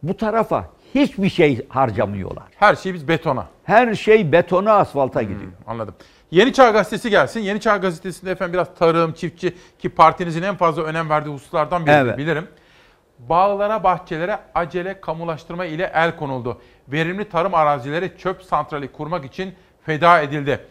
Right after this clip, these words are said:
Speaker 2: Manisa Salihli'de biyogaz enerji santrali uğruna ekili bahçelere Cumhurbaşkanlığı kararnamesiyle el konulması iktidarın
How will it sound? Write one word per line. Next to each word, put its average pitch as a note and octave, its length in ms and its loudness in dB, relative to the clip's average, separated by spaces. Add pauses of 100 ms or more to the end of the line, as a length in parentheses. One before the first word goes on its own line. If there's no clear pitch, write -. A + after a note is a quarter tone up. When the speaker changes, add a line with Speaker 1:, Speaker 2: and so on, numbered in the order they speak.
(280)
Speaker 2:
Manisa F3+ 400 0
Salihli'de E3 680 2
biyogaz E3+ 400 0
enerji D#3+ 360 -4
santrali D#3 380 -6
uğruna C#3+ 460 -4 (260)
ekili E3+ 360 -4
bahçelere D#3 560 -4
Cumhurbaşkanlığı D3+ 680 -6
kararnamesiyle D3+ 840 -2 (340)
el F3+ 240 4
konulması C3 580 -6 (280)
iktidarın E3+ 460 -2